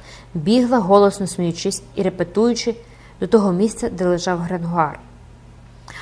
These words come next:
Вони тягли за собою щось дуже схоже на лантух і так стукотіли своїм сабо,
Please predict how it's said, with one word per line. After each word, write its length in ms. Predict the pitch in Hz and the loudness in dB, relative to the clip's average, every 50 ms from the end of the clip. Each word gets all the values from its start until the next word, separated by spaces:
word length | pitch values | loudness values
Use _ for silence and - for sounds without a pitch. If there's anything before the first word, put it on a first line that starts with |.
| - - - | -18 -14 -8
Вони 280 | - 175 180 190 233 285 | -4 -2 0 0 0 0
тягли 380 | 285 - 226 185 196 226 269 269 | 0 0 0 0 2 2 2 2
за 140 | - 226 | 0 -2
собою 400 | 214 - - 196 175 208 247 240 | -4 -4 -4 -4 0 2 2 2
щось 280 | 233 - - 202 185 165 | 2 0 -2 -2 -2 -4
дуже 340 | 160 160 196 247 254 254 254 | -4 -4 -2 -2 -2 -2 -4
схоже 440 | - - - - 202 202 190 208 202 | -6 -6 -6 -4 -4 -2 -2 -2 -2
на 140 | 202 214 | -2 0
лантух 480 | 214 208 180 156 151 147 - - - - - - - - - - - - | 0 0 0 0 -2 -8 -12 -16 -18 -20 -20 -20 -20 -20 -20 -20 -10 -4
і 80 | - 208 | 0 6
так 240 | - 277 277 269 | 10 10 10 10
стукотіли 580 | 277 - - 226 226 226 226 - 262 254 214 190 | 8 -2 -4 0 2 2 2 4 6 6 6 6
своїм 340 | - - 190 202 202 190 180 | 6 4 2 2 4 2 2
сабо, 440 | 180 - - 185 165 185 220 254 | 0 2 0 2 4 6 4 4